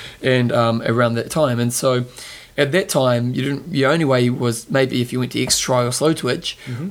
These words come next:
Speaker 1: or the magazines, whereas now, you know, all the pros have their Twitter accounts and Facebook pages and stuff. So I think we have a lot more accessibility to,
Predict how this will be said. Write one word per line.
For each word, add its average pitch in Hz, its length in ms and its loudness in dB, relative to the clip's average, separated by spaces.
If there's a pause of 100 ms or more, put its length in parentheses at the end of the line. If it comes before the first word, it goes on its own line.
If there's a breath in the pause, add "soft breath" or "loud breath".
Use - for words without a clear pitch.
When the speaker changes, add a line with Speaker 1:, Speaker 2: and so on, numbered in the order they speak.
Speaker 1:
or 127 340 4
the 127 80 2
magazines, 123 580 0
whereas 123 260 0
now, 139 260 2
you 123 180 2
know, 123 100 0
all 127 100 2
the 123 60 0
pros 123 300 -2
have 120 120 -4
their 127 100 -2
Twitter 120 280 0
accounts 117 500 -2
and 120 80 -4
Facebook - 380 -4
pages 120 360 0
and 123 100 -2
stuff. 127 220 0
So 139 160 0
I 135 60 4
think 143 300 0 (720 loud breath)
we 139 240 -2
have 131 120 0
a 131 40 0
lot 135 200 0
more 123 560 0 (120)
accessibility 123 800 -2
to, 127 300 -4